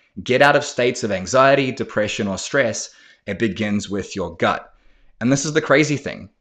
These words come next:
Your gut controls about ninety-five percent of your serotonin.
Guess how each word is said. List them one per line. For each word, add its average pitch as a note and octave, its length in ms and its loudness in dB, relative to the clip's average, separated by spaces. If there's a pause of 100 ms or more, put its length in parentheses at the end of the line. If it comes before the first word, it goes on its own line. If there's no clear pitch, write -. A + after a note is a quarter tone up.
(520)
Your C#3+ 320 6
gut A#2 460 2 (180)
controls A#2+ 880 0 (580)
about A2 360 0
ninety-five C3+ 840 0
percent G#2 520 -6
of G#2+ 140 -4
your G2+ 100 -4
serotonin. F#2+ 800 0